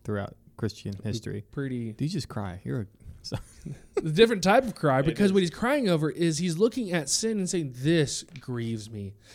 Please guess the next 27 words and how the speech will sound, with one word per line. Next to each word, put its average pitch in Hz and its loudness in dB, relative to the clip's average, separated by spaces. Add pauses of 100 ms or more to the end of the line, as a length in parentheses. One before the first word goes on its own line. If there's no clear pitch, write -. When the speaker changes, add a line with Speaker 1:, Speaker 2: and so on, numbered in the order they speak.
Speaker 1:
Hmm. 110 -4
Speaker 2:
You're 135 0
grieving 165 2
God. 139 0 (220)
You're 127 -2
desecrating 185 2
his 160 0
name 139 -2
because 135 -6
you're 120 -4
not 131 -4
doing 151 2
what 139 -2
you're 127 -4
supposed 156 -4
to 147 -14
be 131 -2
doing. 127 -2
You're 139 0
supposed 165 -2
to - -20
be 135 0
a 120 2
priest - -2
among 127 -4
the 113 -4
nations, 170 0